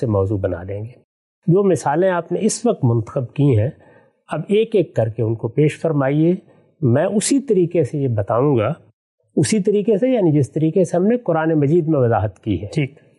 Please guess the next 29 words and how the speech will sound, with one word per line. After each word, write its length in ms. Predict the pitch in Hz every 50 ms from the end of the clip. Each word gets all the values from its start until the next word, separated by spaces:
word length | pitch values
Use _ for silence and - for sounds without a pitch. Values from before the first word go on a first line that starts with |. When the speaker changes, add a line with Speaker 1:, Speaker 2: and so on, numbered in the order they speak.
| _ _ _
Speaker 1:
کہ 100 | - 131
بات 460 | 113 101 107 117 127 151 151 - _
کیسے 320 | - 135 131 123 - 190 185
کہی 260 | 185 - 151 180 196
جاتی 440 | 175 175 165 160 - - 185 185 180
ہے، 180 | 202 240 220
اس 140 | 175 123 -
کو 160 | _ - 131
کیسے 380 | 117 - - 147 143 - - 190
سمجھا 340 | - - 185 190 190 190 190
جاتا 500 | 180 170 160 165 - - 170 160 160 175
ہے، 60 | 185
اس 220 | 180 180 139 - -
کے 120 | - 156
مضمرات 600 | 131 123 123 120 113 113 107 110 127 160 165 -
کیا 180 | - 202 196 196
ہوتے 300 | 180 175 170 175 - 190
ہیں، 80 | 214
ان 160 | 226 214 190
کو 120 | 160 170 160
کیسے 260 | 135 160 135 - 139
کھولا 260 | 120 - 127 113 101 95
جاتا 320 | 92 87 92 - - 117
ہے۔ 80 | 104 - - -
سب 240 | - - - 214 202
سے 160 | - - 240
پہلے 360 | 233 233 - 160 151 170 170 151
آپ 260 | 123 117 120 - -
نے 100 | 127